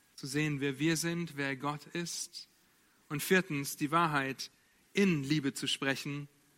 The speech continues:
und nicht die Wahrheit statt Liebe zu sprechen. Und das war herausfordernd. Für euch vielleicht, für mich ganz bestimmt, auch in der letzten Woche, da wir dazu tendieren, immer von einer Seite vom Pferd zu fallen.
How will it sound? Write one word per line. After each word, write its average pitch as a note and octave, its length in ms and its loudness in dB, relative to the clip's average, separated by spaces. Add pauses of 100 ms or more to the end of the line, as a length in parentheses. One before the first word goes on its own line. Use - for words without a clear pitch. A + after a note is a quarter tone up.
(680)
und D#3 140 -2
nicht - 480 0
die C#3 80 -4
Wahrheit C3 380 -2
statt - 460 -2 (100)
Liebe C3+ 300 -6
zu - 140 -6
sprechen. - 500 -10 (1800)
Und D#3 80 0
das F3+ 140 2
war A#3+ 100 10
herausfordernd. G3 680 4
Für D3+ 140 0
euch A3+ 260 4
vielleicht, A3 320 2
für F3 120 2
mich G3 300 2
ganz F#3+ 200 0
bestimmt, F#3+ 480 4
auch D3+ 140 0
in D3+ 140 0
der C#3 100 4
letzten D3 360 -2
Woche, A3 340 2 (840)
da F3 180 8
wir G3 180 8
dazu F#3+ 260 2
tendieren, G3 440 4
immer F#3+ 180 2
von F#3 160 0
einer F#3 240 4
Seite F3 460 2 (280)
vom E3+ 180 2
Pferd F#3+ 320 4
zu F#3 100 0
fallen. E3 500 2